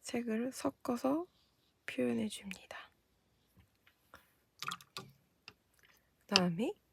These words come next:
노란색 계열로 이제 옆에다가 칠하고 한번 이렇게 왔다 가고 왔다 가고 해서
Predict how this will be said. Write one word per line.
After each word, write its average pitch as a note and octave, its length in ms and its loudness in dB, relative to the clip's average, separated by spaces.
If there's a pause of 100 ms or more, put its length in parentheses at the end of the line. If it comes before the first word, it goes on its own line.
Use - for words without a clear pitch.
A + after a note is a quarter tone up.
(400)
노란색 G#3+ 680 2
계열로 F#3+ 760 4 (3250)
이제 G3+ 260 0
옆에다가 G3+ 560 0
칠하고 C4+ 800 4 (120)
한번 B3+ 360 -2
이렇게 - 260 -4 (140)
왔다 - 340 0
가고 - 400 -6 (460)
왔다 - 320 -6
가고 - 320 -6
해서 C4 200 -2